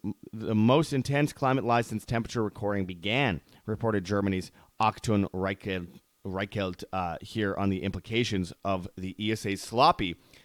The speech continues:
manipulative press release and the media firestorm that ensued. And I quote, "The problem with that report is that none of it is true." Pure lies. In Sicily, the temperatures,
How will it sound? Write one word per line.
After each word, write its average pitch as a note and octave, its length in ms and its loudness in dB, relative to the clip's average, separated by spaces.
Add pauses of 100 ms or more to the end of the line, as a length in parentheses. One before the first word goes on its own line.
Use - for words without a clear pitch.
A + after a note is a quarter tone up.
(180)
manipulative A2 760 2 (440)
press G#3 340 4
release F2+ 480 -6 (480)
and B2 100 2
the B2+ 40 6
media E3 360 8
firestorm B2+ 920 4
that A2 180 0
ensued. B2 600 6
And G#2 120 -2
I G#2 60 -2
quote, A#2+ 200 -2
"The B2+ 60 -4
problem F3+ 560 4
with C#3 320 2
that A#2+ 260 2
report A2+ 480 2
is G#2+ 240 0
that A2+ 220 2
none C3 400 6
of D3 260 4
it C3 320 2
is B2+ 300 2
true." E3+ 600 6 (1900)
Pure G2 240 -6
lies. E2 420 -8 (1080)
In D#3 80 2
Sicily, G3 640 0
the C#3 240 -4
temperatures, D3 760 0